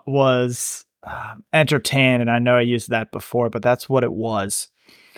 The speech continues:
Um, <sighs> entertained, but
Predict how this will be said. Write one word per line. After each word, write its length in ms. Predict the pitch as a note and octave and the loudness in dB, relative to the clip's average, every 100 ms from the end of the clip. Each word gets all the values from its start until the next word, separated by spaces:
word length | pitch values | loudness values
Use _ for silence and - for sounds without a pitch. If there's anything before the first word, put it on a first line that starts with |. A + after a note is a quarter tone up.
| - - | -16 -8
Um, 440 | G2+ G#2+ G#2+ G2+ _ _ _ _ _ - - - | -4 -2 -2 -6 _ _ _ _ _ -16 -14 -14
<sighs> 920 | - - - - - - _ _ - | -14 -14 -16 -18 -20 -20 _ _ -2
entertained, 760 | E3 F3 F#3 - D#3+ D#3+ D#3 - - | 0 2 0 0 0 0 -2 -4 -8
but 400 | A#2+ D#3+ D#3 | 0 2 2